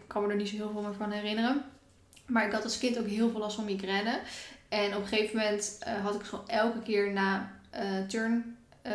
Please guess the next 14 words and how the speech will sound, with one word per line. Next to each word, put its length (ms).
training, 420
selectie, 440
maakt 160
niet 100
uit, 160
had 100
ik 60
migraine. 520
En 60
toen 120
heb 100
ik 60
dus 120
gestopt 680